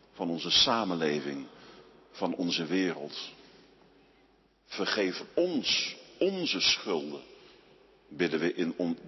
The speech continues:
bidden we in het Onze Vader. En niet: "Vergeef mij mijn zonde."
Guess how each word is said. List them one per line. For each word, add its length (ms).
bidden 240
we 160
in 140
het 160
Onze 280
Vader. 480
En 180
niet: 220
"Vergeef 640
mij 480
mijn 600
zonde." 480